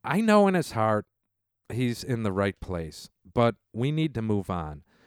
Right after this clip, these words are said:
And just raising the tax rate on the rich isn't gonna do it anymore. That's a parasitic existence. We need to phase out this monetary system and use technology to benefit us all.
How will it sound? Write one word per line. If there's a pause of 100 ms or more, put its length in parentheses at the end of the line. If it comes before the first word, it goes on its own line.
And
just
raising
the
tax
rate
on
the
rich
isn't
gonna
do
it
anymore. (300)
That's
a
parasitic (220)
existence. (360)
We
need
to
phase
out
this
monetary
system (300)
and
use
technology
to
benefit
us
all.